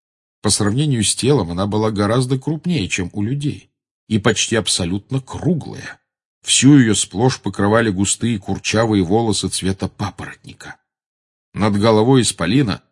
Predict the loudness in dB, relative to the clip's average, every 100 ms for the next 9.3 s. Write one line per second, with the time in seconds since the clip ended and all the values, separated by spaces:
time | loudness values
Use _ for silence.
0 | _ _ -6 -2 0 0 -2 -4 -2 0
1 | 0 0 0 0 -2 -6 -6 -4 -4 -4
2 | -2 -2 -2 -2 0 0 0 -4 -4 -2
3 | -2 -2 -2 0 0 0 -6 -10 _ _
4 | -4 0 2 0 0 -4 -4 -4 -4 -8
5 | -10 -4 0 0 -2 _ _ _ -4 -2
6 | 0 0 0 2 0 -2 0 2 2 0
7 | -2 -2 0 0 -2 -2 -2 0 0 0
8 | -2 -2 -2 -2 -2 -2 -2 -4 -6 -6
9 | -8 -12